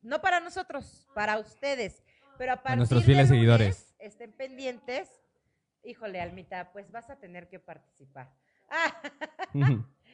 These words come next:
Speaker 1: A partir de lunes, señores, vamos a empezar a poner las dinámicas en nuestras redes sociales. Ella va a estar el día viernes, el próximo viernes, ¿a qué vamos a estar, Ponchito?
Speaker 2: Sí.
Speaker 1: A ver,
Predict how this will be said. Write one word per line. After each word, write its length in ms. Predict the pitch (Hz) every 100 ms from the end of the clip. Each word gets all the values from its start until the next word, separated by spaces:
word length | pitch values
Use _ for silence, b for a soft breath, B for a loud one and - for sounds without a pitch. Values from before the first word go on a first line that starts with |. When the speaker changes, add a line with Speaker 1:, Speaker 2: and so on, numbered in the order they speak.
| b b b _ _
Speaker 1:
A 180 | 254 262
partir 400 | 285 285 339 339
de 160 | 381
lunes, 300 | 339 311 285
señores, 480 | 285 254 240 247 - -
vamos 300 | 247 285 233
a 60 |
empezar 380 | 202 196 208 202
a 80 | 214
poner 260 | 214 185 185
las 160 | 208
dinámicas 500 | 214 214 202 196 196
en 60 | 180
nuestras 300 | 147 - 151
redes 200 | 180 180
sociales. 600 | 208 220 233 208 - _ _ _ _
Ella 240 | 262 294
va 60 | 285
a 20 |
estar 320 | 285 277 254 -
el 200 | 214 208
día 200 | 262 330
viernes, 800 | 320 233 214 208 285 - - _
el 100 | 185
próximo 380 | - 202 240 208
viernes, 320 | 190 214 240
¿a 80 | 220
qué 100 | 214
vamos 160 | 202 196
a 20 |
estar, 220 | _ 160 -
Ponchito? 440 | 139 135 139 135 _ _ _ _ _ _ _
Speaker 2:
Sí. 240 | _ 131 - _ _ -
Speaker 1:
A 120 | 151
ver, 380 | 165 156 160